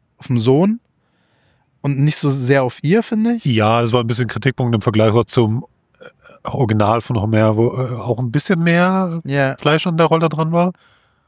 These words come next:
Speaker 2: Aber ich fand's ganz interessant. Ich fand auch diese, diese Machtspielereien. Also was ich schon sehr interessant fand, dieses, ich halte dran fest und es, äh, auch wenn das schon gar nicht mehr jetzt quasi Sinn macht, der kommt zurück und dieses, dieses sture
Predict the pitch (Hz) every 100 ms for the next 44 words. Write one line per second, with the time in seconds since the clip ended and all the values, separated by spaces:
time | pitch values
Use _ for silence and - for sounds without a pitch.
0 | _ _ _ _ - 127 165 147 170 -
1 | 165 156 156 135 147 139 143 135 - 123
2 | 117 110 110 113 - - 143 120 107 139
3 | - - 139 139 143 - 208 240 165 180
4 | 165 170 165 127 120 117 110 - - -
5 | - 143 202 185 151 131 139 196 - -
6 | _ _ _ - 135 139 - 156 127 -
7 | - - - 156 190 160 - 139 143 180
8 | 143 139 135 135 - - 131 127 127 131
9 | _ _ - - 160 190 123 196 - -
10 | _ _ _ _ _ _ _ _ _ _
11 | _ _ _ _ _ 131 - 165 - 123
12 | 220 - - _ _ _ _ _ _ _
13 | _ _ _ - 139 139 127 123 - 117
14 | 117 - 185 240 143 190